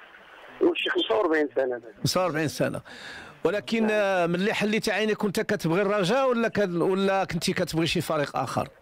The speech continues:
Speaker 1: أنا ملي حليت عيني كنبغي الرجاء والفريق الرشاد البرنوسي.
Speaker 2: آه. وإذا ربما الحي ديالك في البرنوسي أنت؟
Speaker 1: نعم، أي.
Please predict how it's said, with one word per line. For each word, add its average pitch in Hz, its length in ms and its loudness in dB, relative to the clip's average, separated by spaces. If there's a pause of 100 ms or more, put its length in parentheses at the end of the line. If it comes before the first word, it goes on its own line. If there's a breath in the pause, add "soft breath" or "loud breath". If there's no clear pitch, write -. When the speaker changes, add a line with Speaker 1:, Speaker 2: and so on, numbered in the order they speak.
(340)
Speaker 1:
أنا 160 380 2
ملي 165 340 4
حليت 156 400 0
عيني 165 240 4
كنبغي 143 360 0
الرجاء 156 580 2
والفريق 180 480 0
الرشاد 185 340 0
البرنوسي. 156 380 2 (480)
Speaker 2:
آه. 135 240 0 (540 loud breath)
وإذا 208 600 0
ربما 202 320 0
الحي 220 280 0
ديالك 214 260 0
في - 60 -2
البرنوسي 220 460 0
أنت؟ 135 240 -2 (840)
Speaker 1:
نعم، 135 360 2
أي. 131 460 0